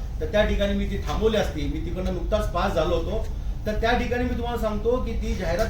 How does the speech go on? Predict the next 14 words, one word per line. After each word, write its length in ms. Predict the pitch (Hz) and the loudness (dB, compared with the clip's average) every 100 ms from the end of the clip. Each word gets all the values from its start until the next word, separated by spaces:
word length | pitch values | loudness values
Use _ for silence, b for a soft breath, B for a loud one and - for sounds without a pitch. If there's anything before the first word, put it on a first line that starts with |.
| - | 0
फलक 180 | 220 226 | 0 0
काढत 320 | 202 196 196 | 0 0 0
असताना 440 | 170 - 165 208 | -2 -2 -2 -2
मी 100 | 202 | -2
पुन्हा 260 | 185 175 240 | -2 0 0
एकदा 140 | 233 | 0
तुम्हाला 240 | 233 226 - | 0 0 0
सांगतो, 400 | 170 156 156 143 - - - - - - | -2 -4 -4 -4 -6 -6 -8 -6 -6 0
त्या 320 | 214 254 262 | 0 2 0
संबंधित 840 | 202 202 226 233 247 262 - - - | -2 -2 -2 -2 -2 -2 -2 -4 -2
जो 160 | 185 | -2
कोणी 280 | 226 247 254 | 0 2 2
कॉन्ट्रॅक्टर 520 | 240 214 214 233 214 | 2 0 0 -2 -2
होता 520 | 202 156 175 202 220 | 0 0 0 -2 -2